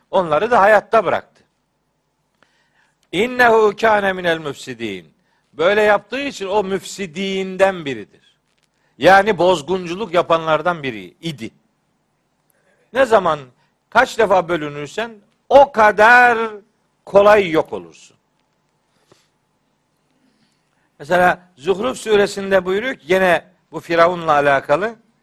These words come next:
buyuruyor ki elli dördüncü ayetinde Zuhruf suresinin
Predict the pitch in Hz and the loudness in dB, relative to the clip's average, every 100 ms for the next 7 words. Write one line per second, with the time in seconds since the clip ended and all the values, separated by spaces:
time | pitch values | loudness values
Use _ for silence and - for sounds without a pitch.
0 | _ _ _ 135 170 202 277 240 160 185 | _ _ _ -12 -8 -8 -8 -8 -10 -10
1 | 208 _ _ _ _ _ _ _ 175 196 | -14 _ _ _ _ _ _ _ 0 2
2 | 185 190 185 190 190 190 170 139 131 120 | 0 0 0 -4 -2 2 2 0 -4 -12
3 | 107 120 170 147 202 165 156 135 120 143 | -12 -10 -10 -8 -10 -10 -10 -6 -8 -8
4 | 185 220 | -12 -12